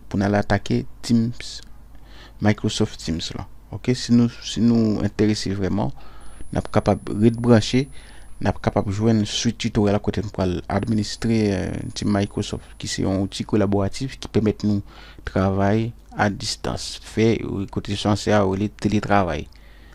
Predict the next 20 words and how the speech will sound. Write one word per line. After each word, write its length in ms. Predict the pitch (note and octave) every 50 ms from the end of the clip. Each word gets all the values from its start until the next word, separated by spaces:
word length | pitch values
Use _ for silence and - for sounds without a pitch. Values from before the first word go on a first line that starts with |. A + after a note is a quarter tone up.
| - -
Sa 140 | - - G#2+
di 60 | G2+
ke 100 | - -
ou 60 | F#2+ -
pa 80 | G2 G2+
ka 100 | - G#2+
al 80 | G#2 G#2 -
travay 280 | - G#2 G2+ G2+ G2+ -
fizikman, 460 | - F#2+ F#2+ G#2+ - - - A2+ A2+
ou 140 | G2+ F#2+ -
kapab 300 | - - G2 F#2+ F#2+ - - - - - - - - - - - - - -
al 120 | - F#2+ -
travay 260 | - G2 F#2+ G2 G2 F#2+ F#2+
avèk 240 | F#2+ F#2 - -
yon, 100 | F2+ D2 - - - - - - -
ou 140 | - F#2+ F#2
kapab 280 | - - G#2+ G#2 - -
travay 380 | - F#2+ G2 G2 G2 G#2 A2+ A2+
avèk 240 | G2 F#2+ G2+ - - A#2+
yon 100 | - -